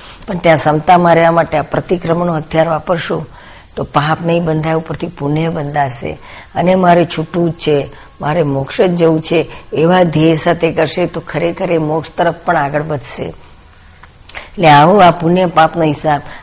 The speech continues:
આપણે day to day લાઈફમાં છોકરાઓ સાથે, સાસુ સસરા સાથે, અંદર અંદર ભાઈઓ સાથે, આ અંદર આ જે એકબીજા માટે ભાવ બગડે છે, કશાયો થાય છે, એનાથી પાપ બંધાય છે.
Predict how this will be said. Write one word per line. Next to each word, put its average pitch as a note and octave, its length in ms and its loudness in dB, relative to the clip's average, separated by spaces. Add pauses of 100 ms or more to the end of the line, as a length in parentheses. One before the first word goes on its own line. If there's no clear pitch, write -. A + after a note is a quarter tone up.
આપણે E3+ 240 -4
day E3 320 2
to F3+ 100 -2
day E3+ 120 2
લાઈફમાં D#3 580 2 (680)
છોકરાઓ E3 440 4
સાથે, D#3 520 2
સાસુ D#3 440 2
સસરા D#3+ 420 -2
સાથે, D#3+ 560 0 (400)
અંદર F3 280 2
અંદર E3+ 260 4
ભાઈઓ D3+ 480 2
સાથે, D#3 540 0 (420)
આ D#3 140 -2
અંદર D#3+ 240 -2
આ E3 120 6
જે D#3+ 180 -2 (840)
એકબીજા E3 500 -2
માટે D#3 320 -2
ભાવ D3+ 420 -2
બગડે E3 300 2
છે, D3+ 160 -4
કશાયો E3+ 520 -2
થાય E3 260 -6
છે, D3+ 300 -8 (760)
એનાથી D#3 840 -2 (300)
પાપ D3 240 -4
બંધાય C#3 460 -6
છે. - 260 -8